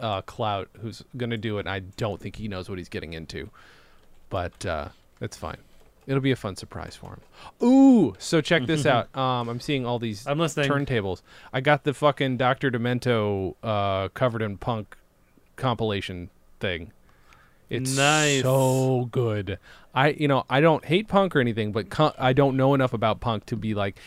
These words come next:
Speaker 1: "This is good punk, this is bad punk." It's all so, so, so,
Speaker 2: Right.
Speaker 1: so good. Dude, Weird Al's one song on there. First of all, somebody does cover a Weird Al song. Second of all,
Speaker 2: Okay.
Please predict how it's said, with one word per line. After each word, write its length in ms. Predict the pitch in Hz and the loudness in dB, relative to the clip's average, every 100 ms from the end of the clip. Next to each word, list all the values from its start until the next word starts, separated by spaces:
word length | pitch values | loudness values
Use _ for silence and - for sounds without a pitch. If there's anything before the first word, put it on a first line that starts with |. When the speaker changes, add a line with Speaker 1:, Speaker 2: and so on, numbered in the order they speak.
| - - | -20 -8
Speaker 1:
"This 140 | 240 240 | -2 0
is 60 | |
good 220 | 175 196 170 | 6 6 6
punk, 200 | 165 147 | 2 2
this 120 | 143 | 0
is 60 | |
bad 200 | 123 123 117 | 2 2 2
punk." 180 | 104 - - - - | -4 -6 -20 -8 0
It's 180 | 151 - | 0 0
all 340 | - 147 147 | 4 6 6
so, 240 | - 143 127 | 4 2 2
so, 200 | - 135 | 4 4
so, 160 | 170 | 4
Speaker 2:
Right. 100 | 123 | 2
Speaker 1:
so 180 | - 117 | -2 -8
good. 480 | - 131 131 120 113 - - - - | -2 2 2 2 -2 -6 -18 -16 -2
Dude, 360 | 170 180 185 - - - - - - | 6 8 6 2 -16 -20 -20 -18 -2
Weird 260 | 156 226 | 2 4
Al's 280 | 214 208 175 | 6 4 4
one 220 | 156 185 | 4 4
song 340 | 185 180 180 143 | 4 4 4 2
on 140 | 104 | 0
there. 280 | 82 - - - - | -2 -6 -10 -8 4
First 200 | 185 196 | 4 8
of 40 | |
all, 80 | 196 | 6
somebody 340 | 175 160 175 | 6 6 6
does 200 | 160 147 | 6 4
cover 320 | - 143 135 | 6 4 6
a 60 | 131 | 4
Weird 180 | 123 123 | 4 2
Al 160 | 87 76 | 0 -2
song. 220 | 69 - - - - - - - - | -10 -12 -14 -16 -20 -20 -20 -20 -16
Second 500 | - - 180 165 117 | -12 0 2 2 -2
of 100 | 85 | -2
all, 80 | 71 | -2
Speaker 2:
Okay. 220 | 135 117 | -2 -2